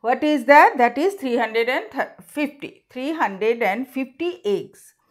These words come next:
Out of these three hundred and fifty eggs, twelve percent of eggs are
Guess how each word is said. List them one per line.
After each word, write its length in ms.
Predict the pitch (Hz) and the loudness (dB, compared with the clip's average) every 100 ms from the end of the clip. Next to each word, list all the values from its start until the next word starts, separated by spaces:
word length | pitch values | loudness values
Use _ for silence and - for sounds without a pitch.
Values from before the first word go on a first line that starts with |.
| _ - - _ - | _ -20 -20 _ 2
Out 380 | 233 262 302 370 | 6 6 4 2
of 300 | 381 269 180 | 0 0 0
these 380 | 277 349 381 - | 4 4 2 -4
three 160 | 302 302 | -6 -2
hundred 420 | 311 285 311 311 | -2 -2 -4 0
and 220 | 311 311 | 0 0
fifty 560 | 285 247 - 285 294 - | -4 -10 -8 -8 -8 -8
eggs, 440 | 262 220 226 269 - - - _ - | -2 0 0 -8 -20 -20 -20 _ -8
twelve 420 | 277 311 349 403 403 294 | 4 6 6 4 -2 0
percent 880 | 277 254 - - 311 330 403 415 - _ _ _ - | 0 0 -8 -4 -2 -2 -4 -10 -18 _ _ _ -2
of 280 | 233 254 254 - | 2 2 2 0
eggs 460 | 254 285 285 - | 2 2 0 -4
are 280 | 262 285 403 | 0 2 2